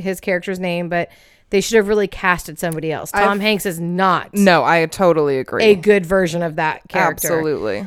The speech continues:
Speaker 1: So, um, I was a little jealous, and I was like, "Oh yeah, well, I should always just watch the movie
Speaker 2: I
Speaker 1: first."
Speaker 2: felt that way about Girl on the Train.
Speaker 1: Mm-hmm.
Speaker 2: 'Cause I had read it, and then watching the movie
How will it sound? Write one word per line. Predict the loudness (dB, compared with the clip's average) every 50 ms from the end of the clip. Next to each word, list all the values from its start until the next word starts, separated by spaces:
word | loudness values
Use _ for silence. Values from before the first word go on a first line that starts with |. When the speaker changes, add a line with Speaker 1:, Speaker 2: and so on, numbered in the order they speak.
| -12 -14 -10
Speaker 1:
So, | -2 4 8 8 10 10 10 8 8 6 4 2 0
um, | -2 -2 -2 -2 -2
I | -2 -2
was | -2 -2
a | -2
little | -2 -2
jealous, | 0 0 -2 -2 -2 -6 -6 -6
and | -4 -4
I |
was | -2 -2
like, | -2 -2 0
"Oh | 0 0
yeah, | 2 2 2 2
well, | 0 0
I | -2
should | -4 -2 -2
always | -2 -2 -2 -4
just | -4 -6 -8 -8 -10 -14 -18 -18 -18 -18 -6 _
watch | -2 -2 -2 -4 -6 -8
the | -8
movie | -6 -6 -6 -8 -4 0
Speaker 2:
I | 4 4 4
Speaker 1:
first." | 4 4
Speaker 2:
felt | 4 2 2 2 2
that | 2 2 2 2
way | 0 0 0 0 0 -2 -4 -6 -8 -8 -8
about | -8 -6 -4 -4 -4 -4 -4
Girl | -4 -4 -4 -2
on | -2 -4 -4
the | -6 -8
Train. | -8 -8 -8 -8 -8 -10 -12 -18 -20 _ _ _ -20 -20 _ _ _ -20 -12 -8
Speaker 1:
Mm-hmm. | -6 -4 -2 -2 -2 -2 -2 -4
Speaker 2:
'Cause | -6 -6 -4
I | -4 -4 -4
had | -4 -6 -6 -4
read | -2 -2 0 0
it, | 0 -2 -2 -4 -8 _ _ _ -8
and | -6 -4 -4
then | -4 -6 -6 -8 -8 -10 -14 _ _
watching | -4 -4 -4 -4 -4 -6 -8 -6
the | -6 -6
movie | -6 -6 -6 -6 -6 -8 -8 -8 -8 -8 -10 -14